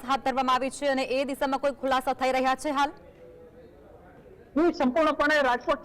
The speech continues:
Speaker 2: શહેર, અ, જે, અ, રાજકોટ સાયબર ક્રાઇમ પોલીસ સ્ટેશનના એ સી પી દ્વારા આ સંપૂર્ણ જે મામલો છે તે અમદાવાદ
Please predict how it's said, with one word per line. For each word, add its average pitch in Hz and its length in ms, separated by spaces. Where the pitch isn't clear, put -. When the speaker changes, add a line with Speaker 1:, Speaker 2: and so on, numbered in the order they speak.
Speaker 2:
શહેર, 285 180
અ, 240 320
જે, 254 220
અ, 233 220
રાજકોટ 226 440
સાયબર 254 240
ક્રાઇમ 269 220
પોલીસ 254 280
સ્ટેશનના 262 580
એ 233 80
સી 262 140
પી 262 120
દ્વારા 254 280
આ 240 240
સંપૂર્ણ 262 500
જે 254 140
મામલો 240 360
છે 269 220
તે - 320
અમદાવાદ 269 440